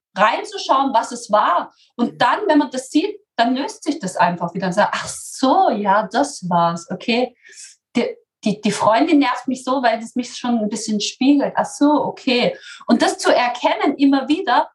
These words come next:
und dann ist das alles kein Problem mehr. Und dann weiß man, „Okay, dann muss ich für mich das jetzt wieder so und so machen.“ Es liegt bei uns. Kein anderer eigentlich von außen kann das bestimmen, wie es dir da drin geht, finde ich.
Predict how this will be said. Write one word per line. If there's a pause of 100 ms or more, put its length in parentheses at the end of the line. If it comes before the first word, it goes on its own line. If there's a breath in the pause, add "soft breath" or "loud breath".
(340)
und
dann
ist
das
alles
kein
Problem
mehr.
Und
dann
weiß
man,
„Okay,
dann
muss
ich
für
mich
das
jetzt
wieder
so
und
so
machen.“
Es
liegt
bei
uns.
Kein
anderer
eigentlich
von
außen
kann
das
bestimmen,
wie
es
dir
da
drin
geht,
finde
ich.